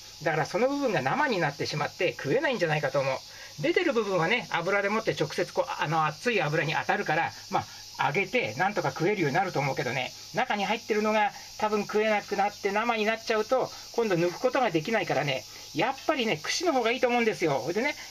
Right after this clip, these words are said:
やっぱこのようじじゃなくて、この長い櫛を使えばいいんじゃないかと思って、今回ね、この長い櫛を使ってみます。じゃあ、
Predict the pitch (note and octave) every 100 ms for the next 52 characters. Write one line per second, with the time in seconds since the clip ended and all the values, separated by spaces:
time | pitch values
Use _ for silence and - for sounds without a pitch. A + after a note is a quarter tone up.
0 | - F3 C4 A3 E3 - - - - C#3+
1 | F3 D4+ D#4 D#4+ D#4+ B3+ - F#3 A#2+ B2
2 | A#2 F#3 D#4 E4 - - D#4 - B3+ G#3+
3 | F#3 G#3 G3+ F3+ D3 D#3+ D3+ E3 D3+ -
4 | B3 D3+ F#3 C3+ A#2+ C3 B3+ A#3+ - C#4
5 | A#3 - E3 D#3+ D#3 C#3 - - - D#3+